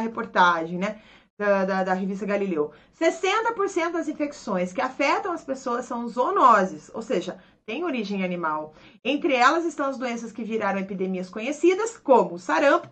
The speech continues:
a dengue, a aids e o ebola." Tá? Então, assim, conduzido por uma equipe de dezessete cientistas internacionais e dezessete cientistas chineses, o relatório da Organização Mundial da Saúde recebeu também muitas críticas,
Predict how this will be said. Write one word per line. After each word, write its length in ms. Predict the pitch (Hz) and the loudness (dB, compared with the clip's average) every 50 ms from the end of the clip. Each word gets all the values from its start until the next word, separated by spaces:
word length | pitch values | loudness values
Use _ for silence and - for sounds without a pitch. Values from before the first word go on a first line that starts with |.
| - - - - - | -20 -20 -20 -2 2
a 120 | - 330 | 4 4
dengue, 400 | 349 277 247 254 240 247 262 269 262 - _ _ _ | 4 4 2 0 0 0 -4 -6 -10 -14 _ _ _
a 120 | - 320 349 330 240 196 | 4 8 8 8 8 6
aids 360 | 208 220 226 - - - - _ _ _ _ | 4 2 -2 -4 -8 -18 -20 _ _ _ _
e 80 | - 185 | -6 -4
o 100 | 160 165 | -2 -2
ebola." 480 | 180 180 311 311 254 180 165 160 156 - _ _ _ _ _ _ _ _ _ _ _ _ _ _ _ _ | 2 6 8 8 8 8 6 0 -6 -12 _ _ _ _ _ _ _ _ _ _ _ _ _ _ _ _
Tá? 220 | - - 202 214 214 - 196 - - - - - - - _ | -2 -2 -2 -2 -2 -6 -16 -18 -20 -20 -20 -20 -20 -10 _
Então, 140 | - 302 339 | 4 6 6
assim, 200 | 339 - 359 277 | 6 6 2 2
conduzido 800 | - - 349 359 381 370 392 392 285 220 262 320 392 494 466 440 | 0 -2 0 0 2 4 2 2 2 2 4 4 4 4 4 2
por 140 | 466 330 320 | 0 0 -2
uma 200 | 302 294 285 262 | -2 0 0 -2
equipe 640 | 254 254 226 - - 196 185 175 170 - 175 151 151 143 - _ _ _ _ _ _ _ _ _ _ _ _ _ _ _ _ _ - | -2 -4 -6 -8 -6 -6 -6 -6 -6 -8 -8 -10 -10 -12 -18 _ _ _ _ _ _ _ _ _ _ _ _ _ _ _ _ _ -8
de 140 | 190 185 254 | -4 -4 -4
dezessete 540 | 247 202 214 262 302 - - 302 302 330 320 | -4 0 2 2 2 4 2 0 0 0 0
cientistas 520 | - 320 311 311 - 311 277 277 277 262 | -4 -6 -4 -4 -4 -4 -4 -2 -2 -2
internacionais 840 | 269 262 240 269 254 240 233 233 233 247 233 202 180 170 175 185 - - | -2 -2 -2 -2 -2 -2 -4 -6 -4 -2 0 2 2 2 0 -2 -8 -10
e 60 | - 233 | -10 -8
dezessete 680 | 202 185 214 214 214 240 240 233 - 262 262 302 285 - | -6 -6 -6 -4 -2 -2 -2 -2 -2 -2 -2 -2 -2 -4
cientistas 500 | - 247 220 196 - 226 196 - 190 185 | -8 -8 -8 -8 -10 -10 -10 -10 -12 -12
chineses, 600 | - 175 165 160 175 202 247 277 262 185 175 - - _ _ _ _ _ _ _ _ _ | -10 -10 -8 -6 -2 0 2 2 2 0 -4 -14 -16 _ _ _ _ _ _ _ _ _
o 140 | - 302 349 | 0 2 4
relatório 540 | 381 381 277 277 262 277 - 277 254 254 233 | 4 6 6 4 4 4 2 2 0 0 0
da 80 | 233 226 | -2 -2
Organização 440 | 220 214 220 208 208 208 202 233 | -4 -4 -4 -6 -6 -6 -6 -8
Mundial 240 | 214 208 202 208 202 | -8 -6 -4 -4 -2
da 80 | 196 196 | -4 -4
Saúde 380 | 196 - 214 214 214 247 254 | -4 -6 -6 -6 -6 -4 -4
recebeu 460 | 311 262 277 269 269 269 247 208 233 233 | -2 0 -2 -2 -2 -2 -4 -4 -4 -6
também 360 | 233 - 226 220 208 208 247 311 | -4 -4 -2 0 0 0 0 0
muitas 320 | 359 349 - 226 220 220 | 0 -2 -2 -4 -6 -6
críticas, 560 | - - 180 175 175 - - - - 349 349 | -8 -8 -8 -6 -6 -8 -8 -8 -6 -6 -8